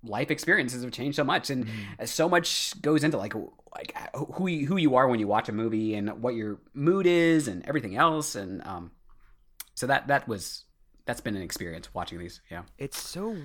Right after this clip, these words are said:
Speaker 2: weird how movies stay the same, and yet our interpretations of them will change and deepen or <laughs>
Speaker 1: Mm-hmm.
Speaker 2: lessen <laughs> as they, the years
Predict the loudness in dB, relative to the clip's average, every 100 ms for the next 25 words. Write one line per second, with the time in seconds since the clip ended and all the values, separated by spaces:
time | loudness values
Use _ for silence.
0 | -8 -8 -6 -2 -2 -4 -4 -2 -2 -4
1 | -6 -6 -6 -6 -6 -4 -4 -8 -12 -16
2 | -18 -10 -6 -6 -6 -6 -6 -6 -6 -8
3 | -4 -4 -4 -4 0 4 4 2 -4 _
4 | _ -20 -20 _ -12 -10 -8 -10 -6 -6
5 | -4 -4 -2 -2 -4 -6 -10 -14 -16 -16
6 | -12 -8 -6 -6 -6 -8 -10 -10 -10 -12
7 | -10 -10 -6 -6 -6 -8 -12 _ _ _
8 | _ -4 0 0 -2 -10 _ -10 -6 -2
9 | 0 -2 0 0 2 0 0 0 0 0
10 | -6 -14 -20 -20 -6 -4 -4 -6 -20 -20
11 | -20 -20 -10 -6 -4 -2 -2 -4 -8